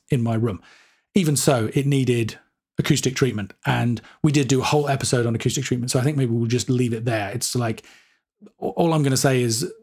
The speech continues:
if you don't have acoustic treatment in your studio, it is the most cost-effective upgrade you can possibly get for your, for your studio. Uh, you know,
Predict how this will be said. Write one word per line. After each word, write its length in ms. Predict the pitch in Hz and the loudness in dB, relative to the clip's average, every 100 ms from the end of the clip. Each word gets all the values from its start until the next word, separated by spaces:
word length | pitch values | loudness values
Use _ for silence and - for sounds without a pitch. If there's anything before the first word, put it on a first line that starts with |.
| _ - | _ -4
if 120 | - | -2
you 80 | 127 | 0
don't 220 | 147 160 | 2 2
have 180 | 139 131 | 0 0
acoustic 360 | 131 131 135 | 0 0 -2
treatment 340 | - 131 120 127 | 0 0 0 -2
in 100 | 123 | -2
your 120 | 117 | -2
studio, 560 | - 175 143 131 123 123 - _ _ - | -2 0 0 2 0 -4 -12 _ _ -2
it 140 | 139 | 0
is 260 | 135 120 - _ _ _ | 2 0 -4 _ _ _
the 360 | 131 107 156 147 | -2 2 2 2
most 440 | 127 113 - - | 0 -2 -4 -4
cost-effective 760 | - 131 135 - 117 - 117 - | -2 0 0 -2 -2 -2 -2 -2
upgrade 500 | 185 - 131 117 110 - _ - | -4 -2 -2 0 -4 -10 _ -4
you 100 | 123 | -2
can 160 | 120 | 0
possibly 640 | 113 123 120 113 113 110 101 _ _ _ _ 127 | 0 0 0 0 0 -2 -4 _ _ _ _ 0
get 380 | 143 113 - - | 0 0 -4 -8
for 160 | - | -4
your, 280 | 117 110 107 | -2 -2 -4
for 120 | - 131 | -2 -2
your 200 | 113 101 | 0 -2
studio. 440 | - 123 107 95 82 107 | -2 0 -2 -4 -10 -12
Uh, 40 | 123 | -8
you 80 | 143 | -6
know, 100 | 120 | -4